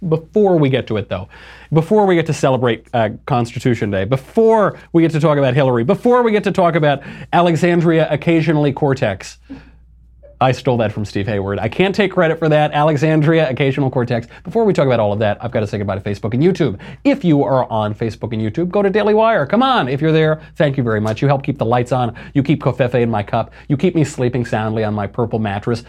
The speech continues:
all snug as a bug with my pair of thieves boxers on. You do a lot for me, basically, is what I'm saying. Uh, if you haven't subscribed, it's ten bucks a month, one hundred dollars for an annual membership.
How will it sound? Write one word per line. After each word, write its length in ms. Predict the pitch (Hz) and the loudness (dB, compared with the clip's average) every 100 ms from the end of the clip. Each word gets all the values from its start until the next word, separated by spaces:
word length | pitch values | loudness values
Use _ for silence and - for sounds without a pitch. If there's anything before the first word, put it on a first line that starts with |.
| - | -4
all 180 | 135 123 | -2 0
snug 320 | - 139 113 | 0 -2 -2
as 100 | 113 | -2
a 60 | 113 | -2
bug 280 | 113 107 120 | 0 -2 -2
with 80 | |
my 140 | 110 104 | -6 -6
pair 240 | - 107 | -4 -4
of 100 | 101 | -4
thieves 220 | 113 104 | -6 -6
boxers 420 | - 101 101 113 107 | -4 -4 -4 -6 -4
on. 200 | 92 87 139 - | -4 -6 -8 0
You 420 | 139 190 233 240 | 2 4 4 2
do 240 | 156 180 | 2 2
a 100 | 185 | 2
lot 340 | 170 170 151 - | 2 2 0 -2
for 120 | 131 | -4
me, 200 | 110 95 | -6 -6
basically, 460 | 101 98 101 92 101 | -6 -6 -6 -6 -6
is 80 | |
what 120 | 107 101 | -2 -4
I'm 120 | 98 | -4
saying. 280 | 120 123 - - - - 131 | -4 -6 -10 -16 -20 -8 -4
Uh, 120 | 127 | 0
if 180 | 175 175 | 0 2
you 80 | 175 | 2
haven't 200 | 160 139 | 2 0
subscribed, 520 | 131 - 123 98 98 | -4 -4 0 0 -4
it's 140 | 101 - | -10 -4
ten 180 | 151 | 0
bucks 260 | 147 135 - - | 0 -2 -8 -6
a 280 | 120 113 107 | -2 -2 -2
month, 380 | 120 139 170 170 | 0 2 0 -2
one 140 | 127 | -2
hundred 240 | 120 143 135 | 0 0 2
dollars 260 | 120 117 | 2 0
for 80 | 107 | -2
an 40 | 110 | -2
annual 240 | 107 104 | -2 0
membership. 440 | 120 165 160 185 | 0 0 0 -2